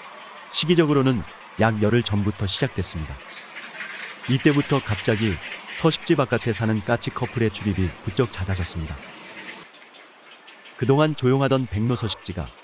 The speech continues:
시끄러워진 겁니다. 이들의 움직임을 보면 평상시 까치들이 보이는 일상적인 움직임이 아닙니다.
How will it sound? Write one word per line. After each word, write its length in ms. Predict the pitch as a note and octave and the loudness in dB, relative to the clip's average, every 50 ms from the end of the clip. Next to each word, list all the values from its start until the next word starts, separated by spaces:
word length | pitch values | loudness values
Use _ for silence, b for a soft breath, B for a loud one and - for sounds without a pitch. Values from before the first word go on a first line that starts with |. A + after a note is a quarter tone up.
| - - - | -18 -12 -8
시끄러워진 540 | - - - - D#3+ D#3 C3+ A2+ - F#2 D#2+ | -8 -8 -2 0 2 2 2 0 0 -2 -4
겁니다. 300 | D#2 C#2+ D2 C#2 C#2+ C#2 - - - - - - - - - - - - - - - - - - - - - - - - - - | -4 -6 -8 -10 -12 -14 -14 -20 -20 -20 -20 -20 -20 -20 -20 -20 -20 -20 -20 -20 -20 -20 -20 -20 -20 -20 -20 -20 -20 -20 -10 -4
이들의 280 | - B2 A#2 D3 D3+ D#3 | -4 2 4 6 6 6
움직임을 540 | C#3+ B2 B2+ C3 C#3 D3 D3+ D3 C#3+ C#3 | 6 4 2 2 2 4 4 4 4 4
보면 320 | A#2+ A2+ G#2 A2 A2+ F#2 D#2+ - - - - - - - - - | 4 2 2 2 2 0 -2 -8 -12 -20 -20 -20 -20 -20 -20 -6
평상시 520 | - E3 D#3+ D3+ D#3 C#3+ C3+ - D3+ C3+ - - | -2 -2 0 2 2 0 2 0 -2 -2 -2 0
까치들이 420 | - C#3+ C#3+ - - - C#3 C#3 | 0 0 0 0 -2 0 0 2
보이는 340 | A#2+ A2+ G#2+ F#2+ F#2 G2 F2+ E2 - - - - - | 2 2 2 2 2 0 -2 -4 -8 -16 -20 -4 0
일상적인 560 | A2+ B2+ B2 - C#3+ C3+ A#2+ A#2+ A2 B2 B2 | 0 2 2 2 0 2 2 2 0 0 0
움직임이 460 | - - G2+ G2+ F#2 F#2+ F#2+ F#2+ F2+ | 0 -2 -4 -4 -4 -4 -4 -2 -2
아닙니다. 340 | E2+ D#2+ D2+ B1+ D2+ - C#2+ | -2 -2 -4 -8 -10 -12 -12